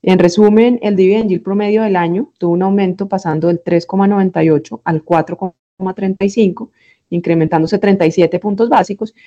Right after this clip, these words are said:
y es importante mencionar que en los últimos tres meses del año estuvo por encima del cinco por ciento ese dividend yield, cerrando en el cinco coma sesenta y cinco, pues, también siendo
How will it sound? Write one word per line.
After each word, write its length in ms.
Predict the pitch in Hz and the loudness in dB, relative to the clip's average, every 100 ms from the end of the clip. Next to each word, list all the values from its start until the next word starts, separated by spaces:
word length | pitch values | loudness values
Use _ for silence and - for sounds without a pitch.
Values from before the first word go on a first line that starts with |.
| _ | _
y 100 | - | 0
es 140 | 196 208 | 0 2
importante 420 | 220 240 190 175 | -2 -2 -4 -4
mencionar 480 | 226 220 202 180 - | -4 -2 -2 -4 -4
que 80 | 196 | -6
en 40 | |
los 140 | 208 | -6
últimos 420 | 185 165 208 214 - | -6 -4 -2 -2 0
tres 260 | 196 190 | 2 2
meses 360 | 202 202 214 208 | 0 -2 -2 -2
del 140 | 220 | 0
año 360 | 220 175 170 180 _ _ - | 0 0 -4 -8 _ _ -8
estuvo 320 | 190 190 180 | 0 2 4
por 160 | 220 | 2
encima 400 | 208 175 170 170 | 0 -2 -6 -4
del 120 | 190 190 | -4 -4
cinco 360 | 196 180 180 | -4 -4 -4
por 140 | 190 190 | -6 -4
ciento 260 | 165 151 | -6 -4
ese 140 | 165 180 | -2 0
dividend 400 | 175 175 180 190 | 2 2 0 2
yield, 180 | 175 | 2
cerrando 460 | 175 175 170 156 160 | 0 -4 -2 -4 -4
en 80 | 175 | -6
el 120 | 180 | -8
cinco 320 | - 165 165 | -6 -6 -6
coma 320 | - 180 175 - _ _ | -2 0 0 -2 _ _
sesenta 400 | _ 185 190 180 | _ 0 2 2
y 60 | 196 | 2
cinco, 400 | 208 208 190 196 | 4 2 2 -2
pues, 120 | 170 | -6
también 480 | - 151 147 143 147 | -6 -6 -4 -4 -8
siendo 460 | - 165 165 170 | -6 -2 2 2